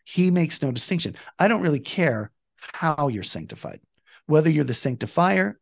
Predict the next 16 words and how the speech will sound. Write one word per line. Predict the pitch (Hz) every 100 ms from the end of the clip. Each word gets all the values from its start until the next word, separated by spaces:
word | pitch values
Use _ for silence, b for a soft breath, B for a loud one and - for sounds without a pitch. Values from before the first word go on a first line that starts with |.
| _
or | 127
whether | 131 123
you | 120 117
got | 120 147 151
sanctified, | - 117 98 - 92 95 - b b b 127
you're | 113
sanctified. | - 170 165 - 52 - _ _ _ -
And | 135
there's | 131 123
no | 139 135
real | 127 120
big | 117
distinction | 123 113 160 147 131
between | 123 - 123
the | 95
two. | -